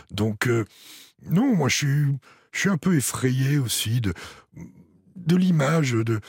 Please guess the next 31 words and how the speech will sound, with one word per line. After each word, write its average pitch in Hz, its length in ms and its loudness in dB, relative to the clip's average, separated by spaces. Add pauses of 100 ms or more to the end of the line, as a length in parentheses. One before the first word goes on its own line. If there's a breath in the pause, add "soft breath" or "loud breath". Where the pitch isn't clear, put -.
(240 loud breath)
alors - 220 0
c'était 135 280 -2
difficile 165 600 0
ces 143 180 0
Jeux 135 260 0
parce 117 200 -6
que 120 100 -2
les 117 140 -2
délégations, 123 720 0
les 120 200 0
athlètes 101 320 -4
repartaient 107 420 -4
quarante-huit 104 500 -8
heures 113 120 -4
après 101 220 -8
leur 113 200 -8
compète, 156 460 -4
mais 117 80 -2
vous - 340 -14
voyez, 147 240 0
si - 160 -4
on 131 100 -2
prend 123 160 -6
l'athlétisme, 120 800 -4 (400 loud breath)
euh, 98 60 -2
il 98 40 -2
y 104 40 0
a 107 60 -4
quelques 104 420 -6
années, 151 420 0
euh... 98 160 -2